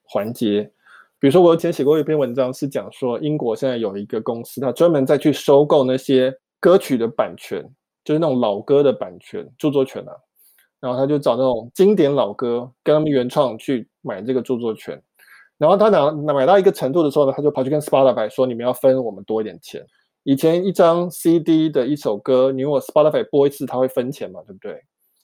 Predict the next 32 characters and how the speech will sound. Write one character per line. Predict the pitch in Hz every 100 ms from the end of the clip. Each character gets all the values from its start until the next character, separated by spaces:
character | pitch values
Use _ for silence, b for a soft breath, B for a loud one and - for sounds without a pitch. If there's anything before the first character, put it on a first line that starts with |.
| _
可 | 135
是 |
大 | 147 170
部 | 165
分 | 180
的 | 147
钱 | 135
都 | 123
是 | 135
分 | 139 143
给 | 127
唱 | 107 131
片 | 131
业 | 127
者， | 107 107
然 | 113
后 | 123
唱 | 170
片 | 175
业 | 156
者 |
大 | 147
部 | 160
分 | 160 151
钱 | 123
是 | 117
分 | - 139
给 | 101
那 |
个 | 113 110
歌 | 135 123
手。 | - 107